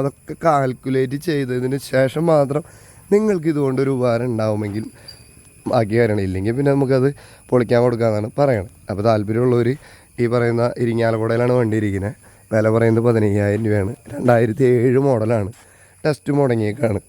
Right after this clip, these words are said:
അലോയ് വീലുകളും കാര്യങ്ങളൊക്കെ ഉണ്ട്. അപ്പോൾ താല്പര്യമുള്ളവർ ഒന്നില്ലെങ്കിൽ നിങ്ങൾ ഈ വീഡിയോ ഒക്കെ ഒന്ന് ഷെയർ ചെയ്യാൻ മറക്കണ്ട കേട്ടോ. കാരണം എന്താ വെച്ചാൽ ആർക്കെങ്കിലുമൊക്കെ ചിലപ്പോൾ ഇങ്ങനെ ഇതിനോട് ക്രേസൊക്കെ ഉള്ള, ഉണ്ടാവും. ഈ സ്പ്ലെൻഡറൊക്കെ പണിത് കണ്ടില്ലേ, ചില പിള്ളേരൊക്കെ നന്നായി പണിത് കൊണ്ട് നടക്കുന്ന ഒരു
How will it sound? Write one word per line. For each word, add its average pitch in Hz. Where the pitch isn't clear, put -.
അലോയ് 110
വീലുകളും 110
കാര്യങ്ങളൊക്കെ 107
ഉണ്ട്. 87
അപ്പോൾ 95
താല്പര്യമുള്ളവർ 107
ഒന്നില്ലെങ്കിൽ 139
നിങ്ങൾ -
ഈ -
വീഡിയോ 139
ഒക്കെ 135
ഒന്ന് 139
ഷെയർ 139
ചെയ്യാൻ 117
മറക്കണ്ട 113
കേട്ടോ. 101
കാരണം 110
എന്താ 120
വെച്ചാൽ 117
ആർക്കെങ്കിലുമൊക്കെ 120
ചിലപ്പോൾ 127
ഇങ്ങനെ 131
ഇതിനോട് 131
ക്രേസൊക്കെ 127
ഉള്ള, 127
ഉണ്ടാവും. 107
ഈ 131
സ്പ്ലെൻഡറൊക്കെ 143
പണിത് 131
കണ്ടില്ലേ, 120
ചില 117
പിള്ളേരൊക്കെ 117
നന്നായി 113
പണിത് 110
കൊണ്ട് 117
നടക്കുന്ന 110
ഒരു 110